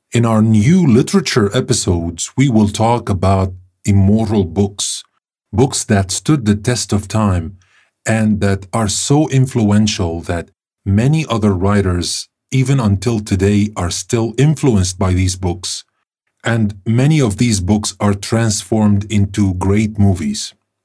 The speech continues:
But we will be talking about the books themselves. We will be talking about the main plot,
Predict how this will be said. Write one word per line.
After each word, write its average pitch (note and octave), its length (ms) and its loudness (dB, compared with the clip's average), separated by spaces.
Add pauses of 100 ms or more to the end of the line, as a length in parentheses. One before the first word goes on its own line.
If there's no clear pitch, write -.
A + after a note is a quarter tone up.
(180)
But A2 220 0
we B2 120 2
will C#3 200 4
be A2 160 2
talking A2 400 0
about F#2+ 340 0
the F#2 80 -6
books G#2 320 -2
themselves. F#2 680 -2 (360)
We G#2 120 2
will B2 180 4
be B2+ 140 2
talking A2 360 0
about G2 460 0 (220)
the E2 80 -10
main G#2 420 0
plot, G#2+ 540 -2